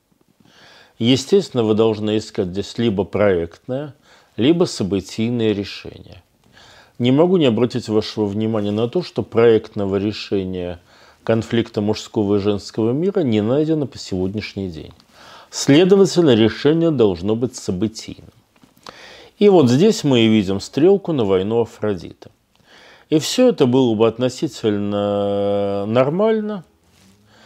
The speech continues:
если бы не мезолитическая катастрофа. Помните, я говорил некоторое время назад, что мезолитическая катастрофа —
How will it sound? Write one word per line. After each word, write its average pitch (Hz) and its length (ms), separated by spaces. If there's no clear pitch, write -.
если 208 540
бы 180 220
не 123 180
мезолитическая 101 960
катастрофа. - 800
Помните, 220 440
я 120 100
говорил 123 480
некоторое 104 440
время 107 320
назад, 180 420
что - 220
мезолитическая 113 960
катастрофа — 135 880